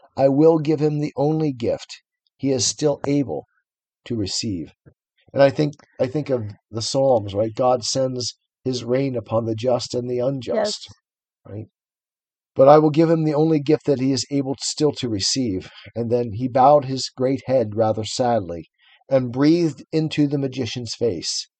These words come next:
Speaker 1: "Sleep," he said.
Speaker 2: Huh.
Speaker 1: "Sleep and be separated for some few hours from all the torments you have devised for
Speaker 2: For
Speaker 1: yourself."
Speaker 2: yourself. Mm-hmm.
Speaker 1: And this is one of the great themes
Speaker 2: That's
Speaker 1: that
Speaker 2: the
Speaker 1: runs
Speaker 2: whole
Speaker 1: through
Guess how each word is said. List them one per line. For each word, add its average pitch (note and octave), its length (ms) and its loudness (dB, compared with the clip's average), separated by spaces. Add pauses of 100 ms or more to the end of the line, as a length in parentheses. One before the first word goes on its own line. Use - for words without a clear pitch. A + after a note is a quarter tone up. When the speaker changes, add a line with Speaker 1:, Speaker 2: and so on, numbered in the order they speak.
(320)
Speaker 1:
"Sleep," D3 540 0 (140)
he G#2+ 160 -6
said. C2+ 400 -8 (220)
Speaker 2:
Huh. E3+ 360 -12 (440)
Speaker 1:
"Sleep F3+ 520 2 (160)
and D3 180 0
be C#3+ 100 2
separated D3 720 0
for - 140 -8
some D#3 440 -2 (120)
few E3 340 0
hours F#2 600 -4 (720)
from C3 280 0
all G3 420 12
the G3 200 0
torments C3+ 960 0 (340)
you C3+ 120 -2
have B2+ 200 0
devised A#2+ 840 0 (260)
for - 140 -8
Speaker 2:
For G2 60 -4
Speaker 1:
yourself." F2+ 440 -6
Speaker 2:
yourself. F#3+ 500 -6 (180)
Mm-hmm. F3+ 460 -4 (540)
Speaker 1:
And A#2+ 140 -4
this E3 220 0
is E3+ 120 0
one D#3 200 2
of C#3 80 -2
the C3+ 80 -4
great C#3+ 260 -2 (100)
themes C3 360 -2
Speaker 2:
That's A2+ 120 -4
Speaker 1:
that - 60 -4
Speaker 2:
the A2+ 60 0
Speaker 1:
runs F3 300 0
Speaker 2:
whole F3 80 -6
Speaker 1:
through A#2+ 240 -4